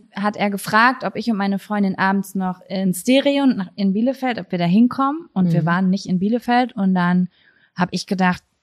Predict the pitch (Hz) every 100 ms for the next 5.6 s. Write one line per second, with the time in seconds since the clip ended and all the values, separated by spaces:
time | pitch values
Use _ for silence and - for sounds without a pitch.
0 | _ _ _ _ _ _ _ _ _ 160
1 | 165 185 180 175 180 175 175 226 247 233
2 | 247 233 214 170 165 151 170 165 202 254
3 | 262 220 175 175 170 247 233 180 190 240
4 | 339 247 226 208 - - 254 254 226 214
5 | 196 196 202 - 214 -